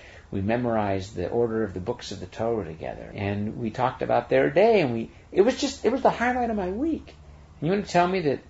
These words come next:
that somehow not driving on Shabbos is a limitation? It, it was, it, it gave my kids a childhood with their father, you know, and,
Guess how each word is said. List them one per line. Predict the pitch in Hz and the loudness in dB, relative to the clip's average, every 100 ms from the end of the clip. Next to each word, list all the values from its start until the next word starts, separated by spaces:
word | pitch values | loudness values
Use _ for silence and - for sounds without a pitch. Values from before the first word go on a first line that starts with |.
| - - - - | -20 -20 -20 -12
that | 117 | -12
somehow | - 151 156 151 139 | -2 0 0 2 0
not | 113 120 123 113 | 0 -2 -4 -4
driving | 107 104 120 135 | 0 0 0 -4
on | 123 | -6
Shabbos | 107 107 110 123 123 | -6 -4 -2 -4 -8
is | 113 | -10
a | 101 | -6
limitation? | 95 90 - - - - 320 330 - - - - - - _ _ - | -6 -8 -8 -6 -6 -6 -8 -8 -20 -20 -20 -20 -20 -20 _ _ -12
It, | 123 - | -12 -4
it | 170 - | -4 -2
was, | 175 160 - - | -6 -8 -16 -6
it, | 143 - | -6 -6
it | 165 - | -10 0
gave | 180 190 180 | 4 4 2
my | 165 160 | 0 0
kids | - 170 | -2 -6
a | 151 | -8
childhood | - 202 359 294 85 67 - - | -6 -2 0 -2 -4 -10 -12 -14
with | 120 | -6
their | 135 | -6
father, | - 269 - - - - | 2 2 2 -6 -16 -12
you | 98 | -8
know, | 104 175 202 | -6 -8 -8
and, | 135 | -10